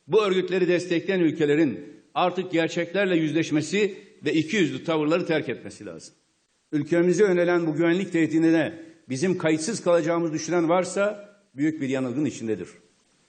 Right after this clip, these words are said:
Güney sınırımızda olan bitenleri, Türkiye karşıtı koalisyonu ve orada oynanan kirli oyunu geriden bir seyirci gibi izlemeyeceğiz.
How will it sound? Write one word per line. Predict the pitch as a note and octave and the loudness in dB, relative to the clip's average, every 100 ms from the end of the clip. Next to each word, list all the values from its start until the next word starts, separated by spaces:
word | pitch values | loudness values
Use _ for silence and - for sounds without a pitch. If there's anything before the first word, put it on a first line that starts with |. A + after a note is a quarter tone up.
| _ | _
Güney | B2+ E3+ G3+ | -2 0 0
sınırımızda | F3 E3+ E3+ E3 F3 | 0 2 2 2 2
olan | E3 D#3+ | 2 2
bitenleri, | C#3 D#3 D3 D3 D3+ G2+ - - _ | 0 0 0 2 2 -2 -8 -20 _
Türkiye | - A3 F#3 F3 E3+ | -6 -4 0 0 0
karşıtı | D#3 D#3 D3+ D#3+ F3+ | 0 -2 -2 -6 -4
koalisyonu | D#3+ D#3+ D3+ D3 E3 E3 A#2+ - - - A2+ | 0 0 0 -2 0 2 2 -2 -18 -16 -4
ve | D3+ | 0
orada | F#3 A3+ G3 E3+ C#3 | 2 2 2 2 0
oynanan | D#3 D#3+ D#3+ E3+ F3+ D#3+ | 0 2 2 2 0 -2
kirli | - G3+ G#3+ | 0 2 2
oyunu | F3 D3+ D#3+ G#3 G3+ - - _ _ - | 2 2 2 0 -2 -12 -20 _ _ -6
geriden | C3+ C3+ C3+ B2 | -4 -2 -4 -4
bir | A#2+ C3+ | -2 -4
seyirci | - C3+ C#3 | -2 -4 -2
gibi | E3+ E3+ | -2 0
izlemeyeceğiz. | C3 A2+ B2 F#2+ E2 E2+ - - | -2 0 -2 -4 -10 -18 -20 -20